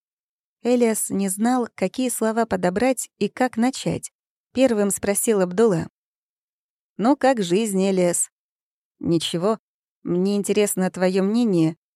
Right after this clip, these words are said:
Ты человек понимающий, к тому же, видимо, романтик». Абдулла захохотал.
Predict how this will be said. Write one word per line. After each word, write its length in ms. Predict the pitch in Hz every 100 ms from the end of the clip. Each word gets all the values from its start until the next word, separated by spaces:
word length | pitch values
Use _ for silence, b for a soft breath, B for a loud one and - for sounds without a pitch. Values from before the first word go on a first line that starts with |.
| _ _
Ты 160 | - 214
человек 460 | - 208 220 233 -
понимающий, 760 | 190 202 254 240 170 - 165
к 80 | 151
тому 280 | 165 180 185
же, 160 | 170
видимо, 500 | 175 190 175 170 165 -
романтик». 640 | - 170 208 220 - - _ _ _ _ _ -
Абдулла 420 | 156 165 170 165
захохотал. 640 | 165 - 170 175 - 202